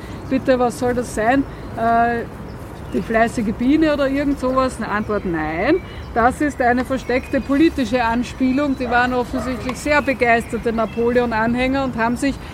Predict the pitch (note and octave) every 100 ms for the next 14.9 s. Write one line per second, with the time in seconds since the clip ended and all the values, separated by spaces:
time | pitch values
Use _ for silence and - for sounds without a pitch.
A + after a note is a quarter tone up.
0 | - A3 G#3+ G#3+ A#3 - C4 C4+ B3+ A#3
1 | - A3 B3 C4 C4+ C4 - A#3 G#3 G3
2 | - - - - - A#3 A3 G3+ - A#3
3 | C4 C#4 D#4 D#4+ A#3+ B3+ B3 A#3+ A#3 A3
4 | G#3 A#3 A#3 A#3+ A3+ A3 A#3 G3 A3 G#3+
5 | G#3+ - A3 G#3 G#3 - G#3+ A3 C4 B3+
6 | A#3 A3+ - A3+ G#3 A3 B3 B3 A3+ G#3
7 | G#3 G#3 F#3+ C#4 - A#3 - A3+ A3+ G#3
8 | G#3+ A3 A3 G#3 A3 A3 G#3+ G#3 - B3
9 | C4 D4+ D#4 - - - B3+ B3+ C#4 -
10 | C4+ C4 B3+ B3 A#3 C4 C4 G#3 A3 A3+
11 | A#3+ A#3 A#3 G3+ A3 - A3 G3+ G3 F3+
12 | G#3+ C4+ - - - - - G3+ G#3+ G#3+
13 | G#3 G#3+ A3+ - - - - A3+ A#3 -
14 | - - - - - - B3 A#3 -